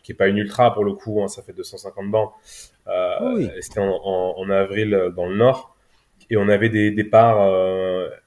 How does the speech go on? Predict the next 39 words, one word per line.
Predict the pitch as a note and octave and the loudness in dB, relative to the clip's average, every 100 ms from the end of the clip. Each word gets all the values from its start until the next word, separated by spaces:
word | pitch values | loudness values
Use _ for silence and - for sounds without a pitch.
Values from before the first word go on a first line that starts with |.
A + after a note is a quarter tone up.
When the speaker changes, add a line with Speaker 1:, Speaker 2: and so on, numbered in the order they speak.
| - | -16
Speaker 1:
étagés. | G2 G2 G2 C#3 - - _ _ _ _ _ _ _ _ | -2 -2 0 -2 -4 -20 _ _ _ _ _ _ _ _
Moi, | F#2+ | -4
j'étais | F2+ - | -4 -4
dans | F#2+ | -4
les | F#2 F#2 | -4 -2
de-, | F#2+ | -4
j'étais | - - | -6 -6
dans | G#2 A2 | 0 2
les | A2 | 4
derniers | G#2+ G#2 | 2 2
partants, | G2 - A2 B2 - _ _ _ _ F#2 | -2 -6 -6 -6 -8 _ _ _ _ -14
euh, | F2 F2 F2 - F2+ F2+ | -10 -8 -8 -10 -14 -14
puisque | - F#2+ | -10 -10
grosso | F#2+ F2 F#2+ | -8 -8 0
modo, | G#2 | 2
voilà, | G2+ G2+ | 6 4
c'est, | F#2 F2 - - | 2 -8 -12 -8
voilà, | F2+ D#2 | -8 -8
plus | - G#2+ | -12 -2
t'es | G2 F#2 | 2 4
rapide | F2+ F2+ A#2 G#2 | 4 2 0 -4
et | |
plus | E2+ - | -6 -12
tu | - | -10
pars | F2 | -6
tard. | - - _ _ _ - - _ | -6 -8 _ _ _ -20 -20 _
J'étais | - G#2 | -16 0
dans | G#2+ | 2
les | G2+ | 4
derniers | G2 G2 | 4 2
partants, | F#2+ - C#3+ D3+ D#3 D3+ B2+ G2 F2+ | 0 0 4 6 6 6 4 2 -2
euh, | |
je | - | -2
pars, | - A#2 A#2+ F#2 | 2 4 6 4
euh, | F#2 F#2 F#2 F#2 F#2 - - | 2 0 0 -4 -6 -10 -8
je, | G#2 A2 B2 | -4 -2 2
je | A#2+ | 2
roule, | D#3+ B3+ | 4 8
euh, | A3 G3+ F3 | 10 10 6